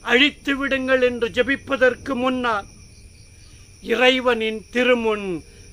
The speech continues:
நாம் மாசற்றவர்களாய் அவரின் அன்பு கட்டளைகளை கடைபிடிக்கின்றவர்களாய் வாழ்வோம். இதுவே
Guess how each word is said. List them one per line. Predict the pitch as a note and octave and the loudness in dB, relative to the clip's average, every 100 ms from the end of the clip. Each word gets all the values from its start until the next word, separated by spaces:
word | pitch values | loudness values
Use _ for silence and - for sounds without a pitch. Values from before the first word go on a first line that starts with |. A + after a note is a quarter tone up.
| - - | -20 -18
நாம் | F3 E3+ E3+ D#3 C3+ - - - - D#3 E3+ | -12 -10 -10 -10 -16 -20 -20 -20 -20 -14 -2
மாசற்றவர்களாய் | G#3 C4 - A#3 - A3+ B3 A#3 G#3+ G#3 G3+ F#3 F3 C#3+ - - - - - - - - | 0 0 0 -2 -2 -4 0 0 -2 -4 -4 -4 -8 -12 -20 -20 -20 -20 -20 -20 -20 -2
அவரின் | A3+ A#3+ A#3+ A#3+ A#3 | 2 4 4 2 -2
அன்பு | F#3 B3 C4 A#3+ B3 A#3+ | -2 0 0 0 0 0
கட்டளைகளை | - B3 - B3 B3 A#3 A3+ A3+ G#3+ - - - | 0 -6 -4 -2 2 2 0 -2 -4 -8 -20 -8
கடைபிடிக்கின்றவர்களாய் | A#3 C4 C#4 B3+ B3+ - A#3+ A#3 A3+ G#3+ G#3+ G3+ G#3+ G3+ G3 | 0 2 2 0 -4 -6 -8 -4 -4 -4 -4 -4 -2 -2 -4
வாழ்வோம். | F3 G#3 G#3+ G#3+ F#3 D#3 C3 - - - - - - - - - - - - | -4 -2 0 -2 -6 -10 -12 -20 -20 -20 -20 -20 -20 -20 -20 -20 -20 -20 0
இதுவே | D4+ D#4 C#4+ G#3+ F#3+ C4 | 2 4 2 0 -2 -4